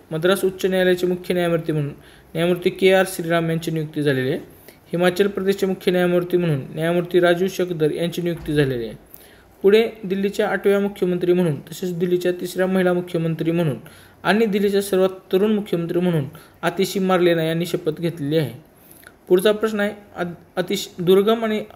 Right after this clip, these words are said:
अतिदुर्गम भागात राहणाऱ्या आदिवासी बांधवांच्या सर्वांगीण विकासासाठी प्रधानमंत्री जनजातीय उन्नत ग्राम अभियानाला केंद्र सरकारने हिरवा कंदील दाखवलेला आहे, म्हणजे सुरुवात, सुरुवात केलेली आहे. क्वाड शिखर परिषदेत, अ, शिखर परिषद जी आहे ती कोठे आयोजित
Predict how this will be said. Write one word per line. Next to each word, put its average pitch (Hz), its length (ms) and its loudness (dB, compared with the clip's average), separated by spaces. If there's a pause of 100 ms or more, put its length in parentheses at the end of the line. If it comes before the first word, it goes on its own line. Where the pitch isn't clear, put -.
अतिदुर्गम 196 560 0
भागात 175 300 2
राहणाऱ्या 175 480 0
आदिवासी 180 420 2
बांधवांच्या 170 640 0
सर्वांगीण 175 420 0
विकासासाठी 165 680 -2 (360)
प्रधानमंत्री 196 640 2
जनजातीय 185 840 2 (180)
उन्नत 180 360 -2
ग्राम 175 320 0
अभियानाला 165 560 2
केंद्र 170 320 -4
सरकारने 170 420 -2
हिरवा 165 280 2
कंदील 156 360 -4
दाखवलेला 185 460 2
आहे, 123 60 -4
म्हणजे 147 180 -4
सुरुवात, - 480 0
सुरुवात 175 220 2
केलेली 131 320 -6
आहे. 113 80 -8 (600)
क्वाड 196 200 6
शिखर 202 240 0
परिषदेत, 190 460 0 (360)
अ, 165 220 -2 (120)
शिखर 202 260 0
परिषद 196 300 0
जी 165 200 2
आहे 127 100 0 (300)
ती 175 60 -2
कोठे 202 240 2
आयोजित 190 260 2